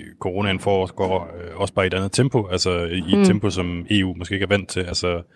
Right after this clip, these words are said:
Speaker 1: her plejer der jo ligesom at være, øh, tre år mellem, mellem det første forslag og, og det endelige punktum, ikke?
Speaker 2: Ja.
Speaker 1: Øh, og, og corona-udvi-, øh,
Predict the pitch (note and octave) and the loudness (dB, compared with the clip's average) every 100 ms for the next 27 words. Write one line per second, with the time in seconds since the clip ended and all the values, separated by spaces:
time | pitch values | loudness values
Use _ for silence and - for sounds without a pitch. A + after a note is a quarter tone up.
0 | - - _ F#2 F2+ F#2+ F#2 F2 F2+ F2 | -20 -20 _ -2 2 2 2 0 -2 -4
1 | E2+ E2+ F2 F2 E2+ E2 - F#2+ F2+ F2+ | 0 2 2 0 -4 -4 0 2 2 0
2 | E2+ E2 D#2+ F2+ E2+ E2 - F#2 - F#2 | -4 -6 -6 -6 -6 -4 -4 -4 -4 -6
3 | F2+ F2+ E2+ E2 E2 F2 F2 F2 F2+ F#2 | -4 -2 0 -2 -6 -4 -2 -2 -4 -4
4 | F#2+ F2+ G#2+ - - - G#2 B2 G2 F#2 | -6 -8 -8 -10 -18 2 2 4 4 4
5 | E2+ E2+ F2+ F2 F2 - F2+ F#2+ F2+ F2 | 4 2 2 0 0 -4 -4 0 0 0
6 | F2+ F2 F2 E2 E2 E2+ | -2 -2 -6 -8 -8 -8